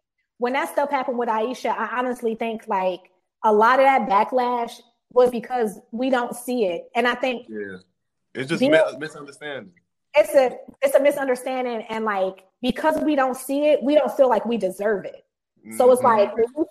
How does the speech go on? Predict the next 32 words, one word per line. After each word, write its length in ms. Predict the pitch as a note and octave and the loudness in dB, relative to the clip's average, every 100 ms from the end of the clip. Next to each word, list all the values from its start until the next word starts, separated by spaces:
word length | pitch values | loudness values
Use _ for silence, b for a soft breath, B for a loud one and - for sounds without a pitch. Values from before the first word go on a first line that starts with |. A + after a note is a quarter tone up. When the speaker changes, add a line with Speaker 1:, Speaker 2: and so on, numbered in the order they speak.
| - | -4
Speaker 1:
see 400 | C#4+ C#4 C4 B3+ - _ _ _ _ - | -2 -2 -4 -6 -12 _ _ _ _ -12
Black 360 | G3 A#3 A#3+ | 0 2 2
entrepreneurs 540 | A#3+ B3 A3+ A#3 A3+ G#3+ | 2 0 0 2 2 2
that 120 | G#3+ | 2
have 320 | G#3 G3+ G3 F#3+ B B - | 2 2 2 -4 B B 0
legit 420 | A3+ A#3+ C4+ B3+ | 4 4 4 4
businesses, 520 | G#3+ B3 A3 G3 F3 E3+ | 6 4 4 -2 -6 -4
like, 240 | F3+ F3 - _ - | -4 -6 -8 _ 0
working 340 | A3+ C4 C4 - | 2 4 0 0
ethically, 460 | A#3+ A#3+ G3+ F3+ | -2 -2 -4 -4
working 360 | F3 A#3 A#3+ A3 | 0 0 2 0
hard, 560 | A3 A#3 G#3+ F3+ F3 F3 | 2 2 2 0 -4 -4
and 380 | G3+ F#3+ F#3 F#3 _ _ | -4 -4 -4 -8 _ _
they 100 | A3+ | 0
might 140 | B3 A#3 | 2 0
have 180 | A#3 | 0
a 40 | A3+ | -2
G-Wagon 640 | G#3+ B3 B3 G#3 F3+ F#3 | -2 0 2 2 2 -2
or 220 | G#3 A3 - | -2 -4 -2
they 160 | G#3+ | 0
got 160 | A3+ G#3+ | 2 4
a 120 | G3 F#3+ | 2 0
five-bedroom 560 | G#3+ A3 G#3+ G#3+ G#3+ G3+ | 2 2 2 2 2 -2
house, 380 | A3 G#3+ F3+ - | -2 -2 -2 -4
like, 260 | F3+ F3 - _ _ _ _ _ | -6 -8 -10 _ _ _ _ _
you'll 200 | G#3+ C4+ D4 | 0 4 4
see 200 | D4 C#4+ | 2 0
people 500 | D4 C4+ B3 A#3+ A3+ | 0 6 6 6 4
in 140 | A3+ | 0
the 80 | A3 | -2
comments 440 | - B3+ B3 G#3+ | -4 -4 -2 -2
like, 200 | A3 G#3 | 0 0